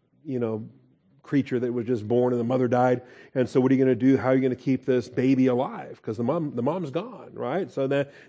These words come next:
now you've gotta become a, a surrogate. You gotta find some way to nurse that, that newborn puppy or kitten or, um,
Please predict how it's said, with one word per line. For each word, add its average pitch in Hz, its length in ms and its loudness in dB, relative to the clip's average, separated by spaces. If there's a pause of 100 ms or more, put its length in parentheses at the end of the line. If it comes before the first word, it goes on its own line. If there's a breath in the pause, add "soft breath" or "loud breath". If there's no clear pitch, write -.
now 127 60 2
you've 160 240 4
gotta 147 120 4
become 147 320 0
a, 139 300 2
a 120 40 -4
surrogate. 147 460 2
You 113 100 -6
gotta 131 180 0
find 139 260 -2
some 139 200 -2
way 135 120 2
to 127 100 -2
nurse 135 340 -2
that, 123 340 0 (360 soft breath)
that 120 180 0
newborn 120 600 4 (1200)
puppy 113 400 -4
or 113 80 -6
kitten 110 460 -8
or, 104 220 -8 (680 soft breath)
um, 101 500 -10